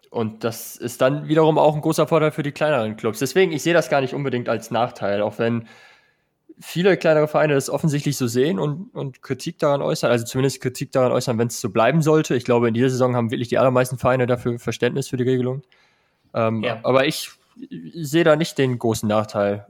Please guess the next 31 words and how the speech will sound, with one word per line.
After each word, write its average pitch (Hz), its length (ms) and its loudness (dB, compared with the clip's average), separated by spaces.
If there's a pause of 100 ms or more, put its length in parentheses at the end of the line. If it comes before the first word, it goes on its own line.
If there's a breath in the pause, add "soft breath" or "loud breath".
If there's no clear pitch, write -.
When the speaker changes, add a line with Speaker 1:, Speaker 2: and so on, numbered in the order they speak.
Speaker 1:
Ich 113 140 -10
sehe 143 400 -2
tatsächlich 135 580 -4 (560 loud breath)
eher 147 220 4
Vorteile 180 920 2 (440)
für 143 300 0
alle 202 200 2
Vereine. 175 560 2 (460 loud breath)
Nur 139 160 4
wie 143 200 4
eingangs 135 360 0
schon 135 120 -2
gesagt, 117 500 -2
äh, 117 260 -6
finde 139 300 -4
ich's 135 120 -6
auch 127 220 -2
ganz 120 260 -2
gut, 131 360 -2 (360 soft breath)
wenn 120 140 2
man 123 420 0 (280)
schon - 260 -4
mit 131 120 -2
den 123 100 0
Konsequenzen 123 960 -2 (340)
der 117 100 4
Entscheidung 120 540 2
vor 120 120 -2
Spielbeginn 117 500 0
leben 117 260 0
muss 98 400 -6